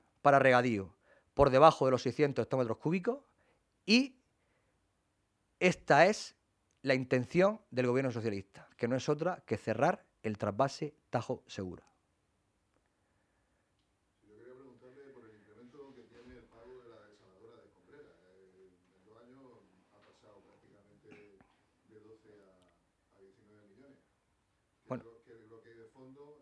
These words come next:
Speaker 2: y, y el, aquella intención que había en el año trece de comprarla, en qué ha quedado?
Speaker 1: Bueno, eso el gobierno está trabajando en ello. Como saben también hay unos temas, eh, judiciales de por medio,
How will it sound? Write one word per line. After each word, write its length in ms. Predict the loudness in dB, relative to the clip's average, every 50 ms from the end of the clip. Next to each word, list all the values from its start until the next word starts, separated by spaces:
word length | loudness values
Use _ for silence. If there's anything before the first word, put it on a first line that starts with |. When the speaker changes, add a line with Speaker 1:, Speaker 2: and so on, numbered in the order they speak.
| _
Speaker 2:
y, 60 | _ -20 -20 _ _ _ _
y 640 | _ _ _ _ _ _ _ _ _ _ _ _ _
el, 80 | _
aquella 300 | -20 -20 -20 -20 -20 -20
intención 380 | -20 -20 -20 -20 -20 -20 -20 -20
que 60 | -20
había 120 | -20 -20 -20
en 80 | -20
el 80 | -20 -20
año 160 | -20 -20 -20
trece 320 | -20 -20 -20 -20 _ -20 -20
de 80 | -20
comprarla, 560 | -20 -20 -20 _ _ _ -20 -20 -20 -20 -20 -20 -20
en 80 | -20 _
qué 160 | _ -20 -20
ha 40 | _
quedado? 240 | _ -20 -20 -20 _ _ _ _ _ -12
Speaker 1:
Bueno, 160 | -10 -8 -8
eso 260 | -10 -10 -6 -4 -4
el 60 | -2 -2
gobierno 400 | -4 -4 -4 -4 -2 -2 -4 -4
está 160 | -4 -4 -4
trabajando 720 | -2 0 0 0 0 0 0 0 0 0 0 0 -2 -2 -6 -12 -20 -20 -20 -20 -20 -20 _ -8
en 160 | -6 -4 -4
ello. 220 | -4 -2 -2 -4
Como 180 | -4 -6 -8 -8
saben 300 | -8 -6 -6 -6 -6 -6
también 420 | -8 -8 -6 -4 -4 -4 -4 -2
hay 280 | -4 -4 -4 -4 -6 -6
unos 220 | -6 -8 -12 -12
temas, 400 | -8 -8 -8 -6 -6 -8 -8 -10 -10
eh, 400 | -10 -10 -8 -8 -8 -8 -10 -12 -14 -14 _
judiciales 720 | -10 -10 -10 -10 -8 -6 -4 -4 -2 -4 -4 -6 -8 -12 -12
de 100 | -12 -10
por 140 | -8 -6 -4
medio, 400 | 0 0 0 0 0 -2 -4 -8